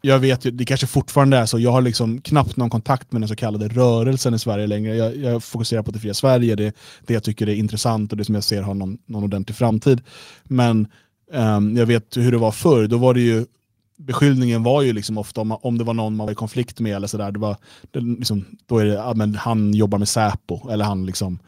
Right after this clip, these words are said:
det var ju liksom det. Och så var det där ett rykte som gick, och så fanns det massa olika grupperingar som bara, "Nej, de där är Säpo, de där är Säpo."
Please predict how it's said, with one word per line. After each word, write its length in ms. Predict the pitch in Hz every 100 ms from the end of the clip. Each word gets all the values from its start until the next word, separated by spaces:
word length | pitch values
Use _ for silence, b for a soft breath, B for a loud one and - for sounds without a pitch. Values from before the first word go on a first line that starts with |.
| _ _ _ _ 156
det 140 | 143 135
var 120 | 135
ju 40 |
liksom 240 | 120 113 110
det. 120 | 107
Och 160 | 123 120
så 140 | 123
var 200 | 127 127
det 80 | 120
där 160 | 113 107
ett 100 | 113
rykte 420 | 123 - - 160
som 300 | 139 120 117
gick, 300 | 127 - -
och 80 | 120
så 60 |
fanns 120 | 117
det 60 | 117
massa 140 | 117
olika 180 | 123 110
grupperingar 340 | 107 - 107 110
som 160 | 104
bara, 80 | 110
"Nej, 80 | 110
de 140 | 107
där 260 | 120 123 120
är 40 |
Säpo, 440 | - 110 107 - 107
de 120 | 110
där 240 | 120 120
är 40 | 117
Säpo." 400 | - 90 -